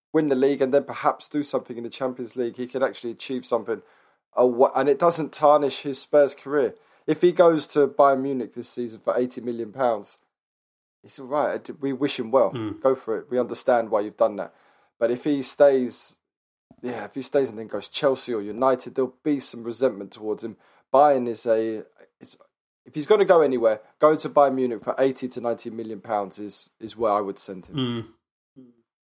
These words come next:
Speaker 2: Uh, so on, on this topic, D B sixty-nine, nice, says, "If Bayern push to a hundred million, considering the way Ange wishes to play, do we sell and replace with Nico Williams and Mitoma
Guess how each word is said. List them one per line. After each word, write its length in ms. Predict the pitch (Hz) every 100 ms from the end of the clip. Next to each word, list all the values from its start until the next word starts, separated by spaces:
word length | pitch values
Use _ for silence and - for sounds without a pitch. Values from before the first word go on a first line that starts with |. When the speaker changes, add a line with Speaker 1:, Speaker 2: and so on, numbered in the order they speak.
| _ _ _ _
Speaker 2:
Uh, 180 | - 143
so 240 | - 147 139
on, 140 | 156
on 180 | 143 135
this 180 | 123 -
topic, 640 | 123 - 120 - - - 151
D 220 | 135 127
B 280 | 123 123 120
sixty-nine, 680 | 113 - - 120 113 120 156 -
nice, 380 | 98 95 117 - - - -
says, 340 | - 123 113 113
"If 220 | 147 131
Bayern 320 | 147 147 139
push 240 | 131 143 -
to 400 | - 123 120 120
a 60 | 113
hundred 400 | - 147 127 123
million, 360 | 120 110 101
considering 400 | 104 117 127 123
the 80 | 120
way 260 | 113 107 110
Ange 380 | 131 131 127
wishes 260 | 123 120 113
to 60 | 110
play, 300 | - 101 98
do 140 | 110
we 120 | 104
sell 520 | 104 - 147 143 131 143
and 100 | 113
replace 580 | 107 120 117 113 - -
with 320 | 107 98 95
Nico 280 | 110 113 113
Williams 500 | 98 98 98 98 98
and 300 | - 101 98
Mitoma 560 | 101 - 123 107 104